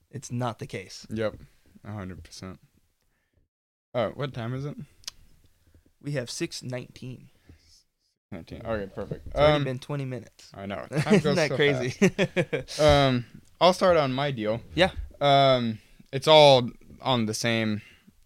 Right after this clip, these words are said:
Speaker 2: on, touching on the same notes as, um, the Bible is. It's a,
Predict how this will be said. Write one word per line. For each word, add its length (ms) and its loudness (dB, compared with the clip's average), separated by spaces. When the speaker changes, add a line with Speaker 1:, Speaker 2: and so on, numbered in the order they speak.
Speaker 2:
on, 340 -6
touching 340 0
on 160 0
the 40 -8
same 340 0
notes 480 2
as, 420 0
um, 400 0
the 80 -2
Bible 540 0
is. 540 0
It's 220 -8
a, 340 2